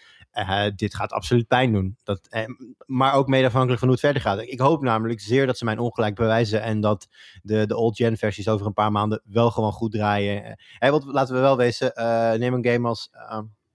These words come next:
eh, Assassin's Creed, ehm, Valhalla. Die ziet er uiteraard op de oude consoles minder mooi uit. Maar die werkt wel gewoon goed genoeg. Eh, zij heeft ook, eh, zijn fair share of problemen. Laten we daar, eh, daar kunnen we kort over zijn.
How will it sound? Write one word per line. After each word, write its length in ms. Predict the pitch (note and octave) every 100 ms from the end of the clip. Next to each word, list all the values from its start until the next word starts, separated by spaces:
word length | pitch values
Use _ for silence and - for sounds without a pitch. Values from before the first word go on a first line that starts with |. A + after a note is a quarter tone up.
| -
eh, 160 | - G#2+
Assassin's 420 | A2+ B2+ A#2+ A#2
Creed, 400 | - A2 G#2+ -
ehm, 640 | A2+ A2 G#2+ G#2 G#2+ G#2+ G#2
Valhalla. 460 | A2 A2 B2 G#2 - - - - - _
Die 120 | B2
ziet 140 | D#3 D#3
er 60 |
uiteraard 520 | C#3+ C#3+ C#3+ D#3 D#3
op 100 | C#3
de 80 | C3+
oude 300 | C#3+ C#3+ C#3
consoles 480 | - C3 - B2+ A#2+
minder 300 | A#2+ C#3 B2+
mooi 180 | B2 A#2+
uit. 320 | A#2 G2 - _ _
Maar 200 | A2 B2
die 160 | B2+
werkt 360 | A2 B2 C3+ -
wel 240 | G#2 A#2+
gewoon 360 | B2 A2 A2 G#2+
goed 260 | - A#2+ -
genoeg. 460 | A#2 C3+ A2 -
Eh, 120 | - G#2+
zij 160 | - G#2
heeft 240 | A2 A2
ook, 160 | A2 A#2 _ _
eh, 120 | - B2
zijn 240 | B2 B2+
fair 220 | - B2+
share 240 | B2+ C3+ C3
of 100 | B2+
problemen. 440 | A#2+ A#2+ B2+ C#3
Laten 180 | A2+ G2
we 60 | A2
daar, 300 | A2 G#2+ G#2+
eh, 580 | G#2+ A2 G#2+ A2 A2 A2+
daar 120 | A2+
kunnen 180 | A2 A2
we 60 | G2+
kort 120 | B2
over 160 | C3 A#2+
zijn. 200 | C3